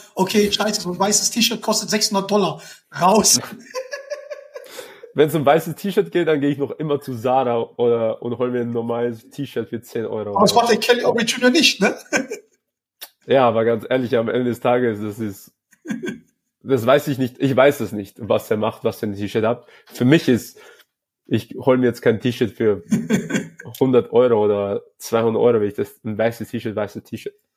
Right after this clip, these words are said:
Speaker 1: Also pass auf, ich hab jetzt noch eine wilde These, bevor wir jetzt mal zur Nationalmannschaft kommen.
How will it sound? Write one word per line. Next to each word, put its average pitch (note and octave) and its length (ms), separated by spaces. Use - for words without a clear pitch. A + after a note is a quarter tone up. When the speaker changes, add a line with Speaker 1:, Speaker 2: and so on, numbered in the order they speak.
Speaker 1:
Also F3+ 180
pass A3+ 120
auf, - 200
ich - 140
hab D#4 120
jetzt - 120
noch C4 120
eine G3 200
wilde C4+ 300
These, G#3 380
bevor G3+ 380
wir A3+ 100
jetzt A3 340
mal G#3+ 400
zur G3 320
Nationalmannschaft G3 720
kommen. A3 480